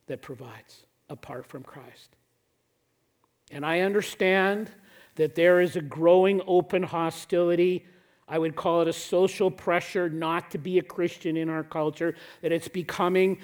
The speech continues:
more intimidating all the time to talk to someone about a life with Christ. I get this. And I've done it many times in my life. I still find it hard. I still,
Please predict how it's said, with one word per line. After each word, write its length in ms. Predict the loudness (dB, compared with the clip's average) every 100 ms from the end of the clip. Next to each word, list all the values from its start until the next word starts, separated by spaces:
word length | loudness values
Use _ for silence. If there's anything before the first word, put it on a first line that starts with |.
| -12
more 460 | -10 0 4 6 6
intimidating 880 | 4 0 -2 0 4 6 6 4 4
all 220 | 4 6
the 100 | 4
time 320 | 0 -2 0
to 80 | -2
talk 340 | -2 -2 -2
to 80 | -6
someone 400 | -6 -2 -2 -2
about 280 | -2 -2 -2
a 20 |
life 320 | -2 -2 -2
with 160 | -6 -10
Christ. 340 | -8 -8 -8 -12 -20 -16
I 140 | -12
get 320 | -8 -8 -8
this. 380 | -14 -18 -20 -20 _ _ _ _ _ _ _ _ _ _ _ _ _ _ _ _ _ _
And 100 | -6
I've 160 | -4 0
done 180 | 0 0
it 100 | -2
many 280 | -2 -2
times 400 | -4 -6 -6 -4
in 60 | -4
my 160 | -4 -2
life. 320 | -2 -4 -6 -18 _ -8
I 120 | -6
still 360 | -6 -2 -2
find 360 | -2 -4 -6 -2
it 100 | -4
hard. 440 | -4 -8 -6 -8 -12 _ _ _ _
I 120 | -8
still, 420 | -8 -4 -2 0